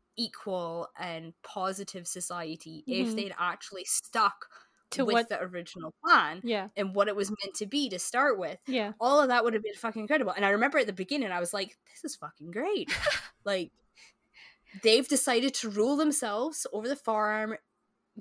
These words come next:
Speaker 1: give food to, to equally to people. And I loved all of that. The beginning was absolutely incredible. I was like, "This is fucking great." I
Speaker 2: Yeah.
Speaker 1: love that they overthrow Jones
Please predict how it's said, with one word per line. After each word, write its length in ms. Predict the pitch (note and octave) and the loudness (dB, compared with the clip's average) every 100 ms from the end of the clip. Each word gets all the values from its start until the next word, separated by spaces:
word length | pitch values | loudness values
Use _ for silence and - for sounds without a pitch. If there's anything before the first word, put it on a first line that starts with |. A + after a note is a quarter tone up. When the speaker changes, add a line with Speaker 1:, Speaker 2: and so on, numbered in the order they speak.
| - | 0
Speaker 1:
give 200 | A3 G#3+ | 2 2
food 300 | - B3 A3 | -2 -2 -2
to, 140 | B3 - - | -6 -8 -8
to 140 | - - | -8 -2
equally 540 | C4+ A#3+ - C4 C4 | -2 -2 -6 -4 -4
to 100 | B3 | -6
people. 500 | - B3+ - B3 B3 - - - _ _ _ _ _ - | -6 -6 -4 -2 -2 -6 -20 -20 _ _ _ _ _ 0
And 440 | G3+ G3 G3 G3 - _ _ B3+ | 2 2 0 -4 -10 _ _ 4
I 160 | A#3 | 4
loved 480 | A3 G#3 G#3+ G#3 G#3 | 2 2 2 4 2
all 180 | F3+ F3 | 0 -2
of 80 | E3+ | -4
that. 220 | - - _ - | -12 -14 _ -8
The 100 | G3 | -8
beginning 540 | - G#3 A3 A#3 A#3+ | -2 -2 0 -2 -2
was 140 | A3+ A3 | -2 -2
absolutely 480 | F#3+ F#3 F3+ F3+ E3+ | -2 -2 -4 -6 -6
incredible. 420 | E3+ C#3+ D#3 E3 | -6 -10 -10 -12
I 120 | C#3+ | -12
was 140 | E3+ E3+ | -10 -10
like, 160 | B2+ | -8
"This 160 | F3+ F3+ | -10 -12
is 80 | F3+ | -10
fucking 300 | E3+ E3 D#3+ | -10 -8 -10
great." 340 | C#3+ A2+ - _ - | -10 -12 -16 _ -6
I 80 | B3+ | 0
Speaker 2:
Yeah. 140 | A3+ F3+ | 2 2
Speaker 1:
love 140 | F3+ | -2
that 120 | G#3+ - | -6 -6
they 120 | F#3+ | -6
overthrow 560 | F#3 F#3 F3+ F#3 F3 F3 | -6 -8 -12 -6 -4 -4
Jones 800 | - E3 E3 E3 E3+ F3 - | -2 -2 0 -4 -6 -6 -8